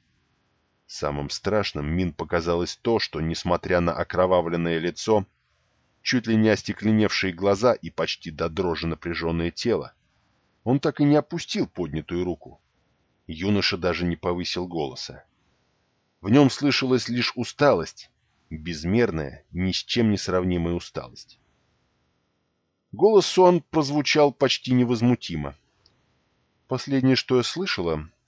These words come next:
они живы и здоровы, но где находятся, сказать не могу. А ты что, предпочёл бы видеть их здесь?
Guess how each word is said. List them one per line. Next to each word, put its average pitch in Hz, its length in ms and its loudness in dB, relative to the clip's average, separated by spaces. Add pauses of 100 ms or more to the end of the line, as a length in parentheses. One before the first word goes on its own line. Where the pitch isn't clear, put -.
(120)
они 175 220 2
живы 143 340 2
и - 20 0
здоровы, 92 580 2 (240)
но 95 320 -2
где 92 180 -2
находятся, 127 580 -2
сказать 123 460 -2
не 117 100 2
могу. 95 360 0 (640)
А 131 120 -4
ты - 160 -6
что, 85 340 -4 (340)
предпочёл 113 540 0
бы 110 120 0
видеть 110 380 -4
их 110 100 -6
здесь? 117 440 -4